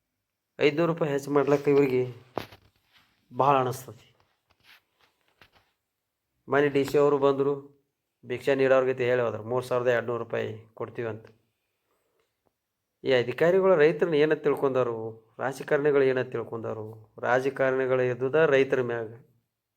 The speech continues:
ರೈತ ಬೆಳೆ, ಬೆಳೆದಂಥ ಬೆಳೆಗೆ ಬೆಲೆ ಘೋಷಣೆ ಮಾಡಲಿಲ್ಲ ಅಂದ್ರೆ ಸರ್ಕಾರ ಎದಕ್ಕೆ ಬೇಕು?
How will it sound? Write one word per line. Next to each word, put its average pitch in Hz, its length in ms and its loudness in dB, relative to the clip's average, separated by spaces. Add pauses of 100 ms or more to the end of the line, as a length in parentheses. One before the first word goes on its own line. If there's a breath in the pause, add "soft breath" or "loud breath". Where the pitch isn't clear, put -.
(1000)
ರೈತ 139 240 4
ಬೆಳೆ, 135 460 4
ಬೆಳೆದಂಥ 131 480 2
ಬೆಳೆಗೆ 127 440 0
ಬೆಲೆ 120 280 -4
ಘೋಷಣೆ 127 340 -2
ಮಾಡಲಿಲ್ಲ 123 300 -4
ಅಂದ್ರೆ 107 380 -8
ಸರ್ಕಾರ 107 380 0
ಎದಕ್ಕೆ 156 300 2
ಬೇಕು? - 420 -4